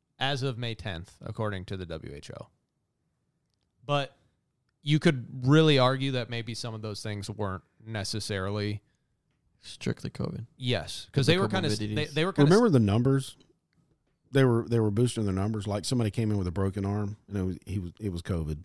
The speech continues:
Speaker 1: Right, yeah, that's what I'm talking about, though.
Speaker 3: Okay.
Speaker 1: They were basically stamping everything as covid.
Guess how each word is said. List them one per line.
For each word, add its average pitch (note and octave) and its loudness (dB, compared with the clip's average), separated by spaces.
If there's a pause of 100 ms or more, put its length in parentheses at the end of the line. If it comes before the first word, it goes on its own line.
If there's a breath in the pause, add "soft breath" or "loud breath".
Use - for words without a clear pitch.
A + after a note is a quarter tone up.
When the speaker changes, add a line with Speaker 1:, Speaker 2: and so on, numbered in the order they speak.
Speaker 1:
Right, C3+ -2
yeah, A2+ -10
that's G#2 -12
what A#2 -12
I'm G2+ -16
talking G2 -10
about, F2+ -10
though. A2+ 0
Speaker 3:
Okay. G2+ 0
Speaker 1:
They D#3+ -2
were F3+ -2
basically D#3+ -4
stamping C#3 -6
everything B2+ -8
as G#2 -14
covid. A2 -10